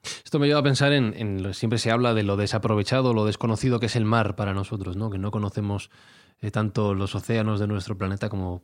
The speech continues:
por ejemplo, la Luna, ¿no? Que está muchísimo, muchísimo más lejos. Las capacidades energéticas que hay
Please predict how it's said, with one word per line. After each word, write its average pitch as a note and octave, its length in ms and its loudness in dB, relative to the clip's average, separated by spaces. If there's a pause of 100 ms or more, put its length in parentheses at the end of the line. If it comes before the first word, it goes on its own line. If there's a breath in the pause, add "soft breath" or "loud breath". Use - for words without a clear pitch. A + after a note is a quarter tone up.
por F#2+ 100 -6
ejemplo, F#2+ 280 -4
la F#2+ 100 0
Luna, F#2 400 -4
¿no? G2 160 -10
Que - 80 -10
está F#2 200 -8
muchísimo, G2 540 -4
muchísimo G2 380 -4
más G2+ 100 -2
lejos. A2 180 -2
Las A#2+ 140 -2
capacidades A2+ 560 2
energéticas A2+ 580 -2
que A#2 120 -2
hay A2+ 180 0